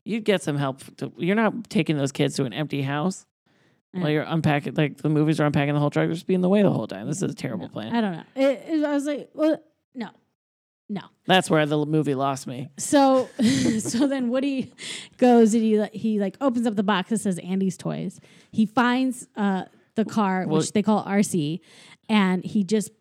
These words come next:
Speaker 2: pushes him out. And all the toys are like, "Oh my God, he's
Speaker 1: He's
Speaker 2: doing
Speaker 1: doing
Speaker 2: it
Speaker 1: it
Speaker 2: again."
Speaker 1: again.
Speaker 2: And so they go crazy,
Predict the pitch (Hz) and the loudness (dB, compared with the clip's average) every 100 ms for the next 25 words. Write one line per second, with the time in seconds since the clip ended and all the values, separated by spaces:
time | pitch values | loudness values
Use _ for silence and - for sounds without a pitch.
0 | _ - 254 240 226 220 180 156 - 240 | _ 0 2 2 0 -2 -4 -6 -6 0
1 | 233 277 240 302 302 302 311 453 508 494 | 2 2 2 0 0 0 0 0 0 0
2 | 508 480 494 381 508 453 480 480 494 508 | 2 4 2 4 4 4 4 2 0 0
3 | 508 - 262 - - - 247 277 247 262 | 0 -4 -8 -12 -20 -6 -4 0 2 2
4 | 302 294 - 233 208 190 170 165 | 2 0 0 2 2 2 -2 -2